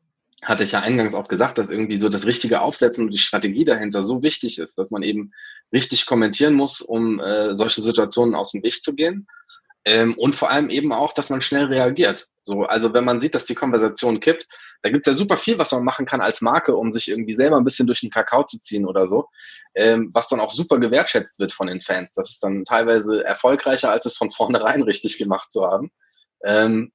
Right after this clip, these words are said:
aber, ähm, da muss man eben diese Eigenschaften mitbringen,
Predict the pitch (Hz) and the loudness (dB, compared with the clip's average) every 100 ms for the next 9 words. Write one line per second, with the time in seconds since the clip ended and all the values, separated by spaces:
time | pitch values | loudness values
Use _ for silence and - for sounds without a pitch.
0 | - 107 117 120 117 117 - 110 113 113 | -2 2 4 6 6 6 4 4 4 4
1 | 113 101 113 127 160 165 120 143 147 139 | 0 0 2 4 4 2 2 2 4 2
2 | 113 127 139 143 120 135 135 143 - 127 | 0 -2 0 0 0 0 0 0 0 -4
3 | 143 - 113 104 101 | -4 -2 -2 -2 -6